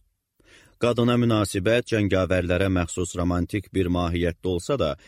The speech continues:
çox vaxt tamamilə həyasızlığa çevrilirdi. Gəzərgi cəngavərlərin danışığı hələ tamamilə dəbdən düşməmişdi.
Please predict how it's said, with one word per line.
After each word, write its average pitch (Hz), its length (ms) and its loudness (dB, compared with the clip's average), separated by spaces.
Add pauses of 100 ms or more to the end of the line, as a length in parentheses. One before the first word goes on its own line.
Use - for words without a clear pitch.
(140)
çox - 260 -4
vaxt 131 240 -2
tamamilə 110 640 2
həyasızlığa 90 640 0
çevrilirdi. 73 640 -6 (840)
Gəzərgi 120 560 0
cəngavərlərin 101 960 2
danışığı 92 640 0
hələ 90 240 0
tamamilə 87 720 0
dəbdən 82 560 -2
düşməmişdi. 73 640 -6